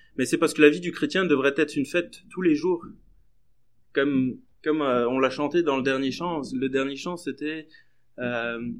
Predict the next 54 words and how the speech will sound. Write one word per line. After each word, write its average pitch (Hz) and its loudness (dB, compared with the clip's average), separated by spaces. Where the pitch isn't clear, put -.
si - -4
Jésus 151 2
n-, 151 -6
c'est, 139 -4
enfin, 135 0
si, 147 -4
si - -18
celui 170 -6
qui 160 -6
naît 156 -2
en, 151 -8
en 135 -4
nous, 165 -4
euh, 123 -4
le, 131 2
le, 120 -4
ce - -8
roi 143 4
du 143 -4
ciel, 160 0
bah, 123 -2
c'est, 143 0
c'est, - -12
pour 147 0
nous, 170 4
c'est 147 -4
tous - -4
les 147 6
jours 151 0
Noël. 139 2
Je 120 -14
sais 117 -12
plus 151 0
exactement 139 0
comment 135 0
c'était - -4
formulé, 131 0
mais 120 -2
c'est 135 -4
ça. 165 -4
C'est 139 -2
la 135 2
fête 190 2
tous 175 -4
les, 160 4
tous 175 -6
les 160 0
jours 214 2
parce 151 2
que 151 0
maintenant, 156 2
tout 190 -2
est 170 0
accompli. 170 -4